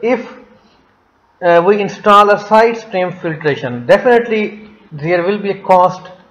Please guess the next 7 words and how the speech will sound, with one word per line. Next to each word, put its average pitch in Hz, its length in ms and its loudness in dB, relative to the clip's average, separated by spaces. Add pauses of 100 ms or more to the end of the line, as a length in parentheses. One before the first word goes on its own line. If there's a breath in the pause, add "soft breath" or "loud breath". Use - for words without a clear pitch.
involved 170 840 2
in 190 180 -6
the 196 80 -4
installation 165 680 -4
of 151 120 -8
that 147 240 -2
sil-, 151 240 -10